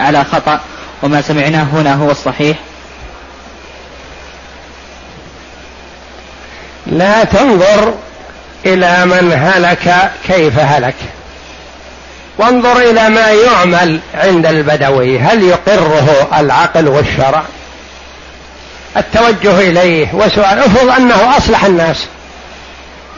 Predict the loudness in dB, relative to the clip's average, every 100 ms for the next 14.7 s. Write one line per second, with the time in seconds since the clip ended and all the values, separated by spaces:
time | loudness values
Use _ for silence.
0 | -20 -20 -6 0 2 2 0 -2 0 2
1 | 0 -4 -10 -16 -20 -20 -20 -20 -20 -20
2 | -20 -20 -20 -20 -20 -20 -16 -4 0 0
3 | -2 -4 0 0 2 2 2 -2 0 0
4 | 2 2 0 0 0 2 2 2 2 2
5 | 2 2 2 2 0 2 2 2 2 2
6 | 2 2 2 2 2 2 4 2 2 2
7 | 2 4 4 4 2 0 -4 -16 -20 -20
8 | -6 -4 0 2 2 2 2 2 0 2
9 | 2 2 2 2 0 -2 -14 -10 -2 0
10 | 2 0 0 0 0 0 0 0 0 0
11 | 2 0 2 2 0 0 0 0 0 0
12 | 0 0 2 2 2 2 0 0 2 2
13 | 2 2 2 2 0 0 0 0 0 2
14 | 2 2 2 2 0 0